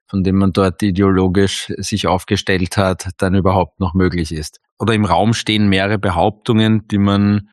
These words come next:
in, in Teilen in Medien wahrnehmen kann, dass es so etwas wie ein Revival der Gläubigkeit gibt, eine Rückkehr des Christentums, ein verstärktes Wiedereintreten in die Kirche.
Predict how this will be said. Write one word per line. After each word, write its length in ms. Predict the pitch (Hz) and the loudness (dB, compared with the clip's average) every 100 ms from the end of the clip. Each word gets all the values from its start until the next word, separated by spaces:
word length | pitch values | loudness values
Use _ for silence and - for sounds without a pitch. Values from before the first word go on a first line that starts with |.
| _ | _
in, 340 | 117 107 104 | 0 2 2
in 240 | 98 104 98 | 2 0 0
Teilen 440 | 98 82 95 110 | 0 0 0 2
in 100 | 107 | 2
Medien 480 | 101 98 104 104 98 | 2 0 0 0 0
wahrnehmen 580 | 82 92 101 104 104 104 | 0 0 0 2 0 0
kann, 440 | 95 87 95 98 | 0 0 0 0
dass 200 | 101 - | -2 -2
es 140 | 104 | -2
so 180 | - 101 | 0 0
etwas 480 | 101 95 104 101 - | 0 0 0 0 0
wie 260 | 101 104 - | 0 0 -2
ein 600 | 92 92 92 95 95 92 | -2 0 0 0 -2 -2
Revival 760 | 101 101 87 78 95 98 101 95 | 0 0 0 0 0 0 0 0
der 160 | 98 | -2
Gläubigkeit 760 | - 90 95 107 - 104 95 - | -2 -4 -2 -4 0 -2 -2 -2
gibt, 340 | 107 101 - | -2 -2 -4
eine 200 | 95 98 | -2 0
Rückkehr 320 | 104 - 110 | -2 -2 -2
des 180 | 98 - | -2 -4
Christentums, 920 | - 101 - - 110 104 101 104 98 | -4 -2 -2 -2 0 2 2 2 0
ein 140 | 92 | -2
verstärktes 880 | 92 101 - - 87 - - 95 - | -4 -6 -4 -2 -4 -4 -8 -8 -4
Wiedereintreten 880 | 98 107 82 82 101 95 101 95 104 | -4 -2 -2 0 -2 0 0 0 0
in 120 | 98 | 2
die 100 | 98 | 0
Kirche. 560 | - 107 113 - 117 | 0 0 0 0 -2